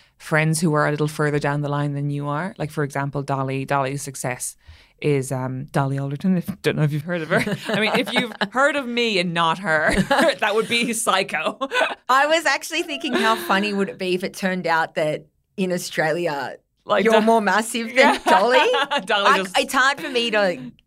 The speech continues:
Speaker 2: gauge at the moment, but
Speaker 1: Yeah.
Speaker 2: it would be very funny if you're, if you're Barbie out here. <laughs>
Speaker 1: And she's Skipper. <laughs>
Speaker 2: Not that you're that over there. That's a reference to a
Speaker 1: No.
Speaker 2: joke you've made before. But, um,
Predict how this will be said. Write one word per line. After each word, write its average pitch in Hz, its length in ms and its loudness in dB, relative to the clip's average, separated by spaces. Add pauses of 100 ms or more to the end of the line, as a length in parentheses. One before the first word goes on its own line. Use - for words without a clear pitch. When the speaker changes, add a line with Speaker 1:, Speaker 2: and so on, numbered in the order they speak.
(120)
Speaker 2:
gauge 190 360 0
at - 120 -2
the 180 80 -4
moment, 156 580 -6
but 214 160 0
Speaker 1:
Yeah. 165 240 2
Speaker 2:
it - 40 2
would 254 120 0
be 294 120 -2
very 277 280 2
funny 254 460 -2
if 202 120 -8
you're, 220 440 -2
if 196 120 -12
you're 247 120 0
Barbie 208 480 0
out 139 160 -6
here. - 240 -16 (100)
<laughs> - 60 -20
Speaker 1:
And 233 400 -2
she's 285 320 2
Skipper. 208 580 2 (480)
<laughs> - 500 -4
Speaker 2:
Not 269 280 2
that 233 120 0
you're 202 140 0
that 175 180 0
over 160 200 -4
there. - 160 -6
That's 208 240 2
a 196 60 -4
reference 170 320 -4
to 185 40 -8
a 165 40 -6
Speaker 1:
No. 233 40 -4
Speaker 2:
joke 208 280 2
you've 151 200 -2
made 139 180 -10
before. 151 300 -14
But, 202 200 0
um, 180 200 4